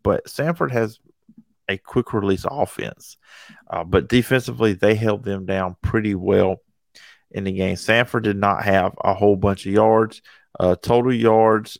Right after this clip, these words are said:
they had two eighteen, one forty-four in the air, only seventy-four on the ground. Auburn forcing a turnover. So we saw some good things there, but now we will see the Auburn Tigers kinda step up at, uh, in weight class, uh, when they take on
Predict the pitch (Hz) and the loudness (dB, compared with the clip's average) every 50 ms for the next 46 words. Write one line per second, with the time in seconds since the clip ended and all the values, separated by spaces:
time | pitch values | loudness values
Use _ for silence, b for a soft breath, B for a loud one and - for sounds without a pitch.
0 | _ - - 104 104 98 98 - - - 113 110 110 95 - - - 104 98 98 | _ -6 -4 -2 0 -2 -2 -2 -4 -2 2 2 2 2 0 -4 -8 -8 -8 -8
1 | 95 98 104 104 104 - - 110 104 95 - - 101 101 95 - - 107 110 110 | -8 -8 -8 -8 -8 -4 -4 -2 -2 -4 -4 -4 -4 -2 -4 -4 -6 -8 -8 -6
2 | 110 107 101 98 101 98 95 98 95 - b b b b b b b - - 107 | -4 -4 0 2 4 4 4 2 0 -2 b b b b b b b -4 -2 0
3 | 107 104 95 - - 101 101 101 101 98 95 - - 98 95 95 85 - 95 92 | 0 -2 -2 -2 0 0 0 0 0 -4 -8 -8 -4 -2 0 0 0 -2 -4 -6
4 | 92 98 95 95 98 101 98 98 101 101 98 98 95 95 95 - - 98 95 92 | -8 -10 -8 -6 -4 -2 -2 -2 0 0 0 0 0 -2 -6 -8 -6 -4 -4 -4
5 | - - - - - - - - 95 92 - - - - - - - - 85 98 | -6 -10 -16 -16 -16 -12 -6 -4 -4 -4 -4 -6 -8 -12 -14 -14 -10 -8 -8 -6
6 | 98 95 101 - - 107 117 117 - - 120 117 - 117 113 110 110 104 107 101 | -6 -6 -4 -2 0 0 0 0 -2 -4 -8 -6 -4 -4 -4 -4 -2 0 2 4
7 | 101 101 - - B B B B B B B B B - 101 101 98 110 113 110 | 4 4 2 -2 B B B B B B B B B 0 0 2 4 4 2 2
8 | 107 107 110 113 107 104 104 104 101 - - 107 104 95 101 98 95 101 101 101 | 2 2 2 2 2 4 4 2 2 0 -2 -4 -2 0 2 2 2 2 0 -2
9 | 98 95 - 95 92 98 - 98 98 - - 95 90 78 - - - - - 110 | -4 -4 -2 -2 -2 -2 -2 -6 -12 -10 -8 -8 -8 -8 -10 -14 -8 -2 -2 -2
10 | 110 - - 113 98 - - _ _ _ b b b b b b b - 92 92 | 0 0 0 0 0 0 -2 _ _ _ b b b b b b b -2 0 2
11 | 90 92 92 - - - 104 98 101 117 135 131 - - 104 90 76 71 - - | 2 2 0 0 0 0 0 2 2 2 2 0 0 -2 -4 -2 -2 -4 -6 -12
12 | - - - 87 87 85 87 90 87 92 - - - 95 - - 92 92 90 90 | -14 -14 -12 -10 -10 -8 -8 -8 -8 -10 -8 -4 -4 -4 -4 -4 -4 -6 -6 -8
13 | 87 87 | -12 -16